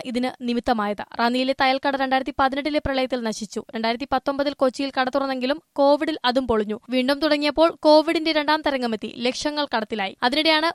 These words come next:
മേക്കപ്പിൽ വേറിട്ട സംരംഭം തുടങ്ങണമെന്ന മോഹമുണ്ടായത്. അങ്ങനെയാണ് പുരുക സൗന്ദര്യം കൂടുന്ന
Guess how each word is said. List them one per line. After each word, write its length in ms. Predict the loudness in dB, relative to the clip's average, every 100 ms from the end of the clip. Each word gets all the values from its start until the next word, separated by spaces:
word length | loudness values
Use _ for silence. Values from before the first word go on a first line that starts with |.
| -2
മേക്കപ്പിൽ 480 | -2 0 -2 -2 -2 2
വേറിട്ട 380 | 4 4 2 0
സംരംഭം 360 | 0 0 0
തുടങ്ങണമെന്ന 460 | 0 0 0 0 0 -2 0
മോഹമുണ്ടായത്. 600 | 2 2 0 0 -2 -2
അങ്ങനെയാണ് 480 | -2 0 2 2 0 -2
പുരുക 260 | -2 2 2
സൗന്ദര്യം 440 | 4 2 2 0
കൂടുന്ന 280 | 2 0 0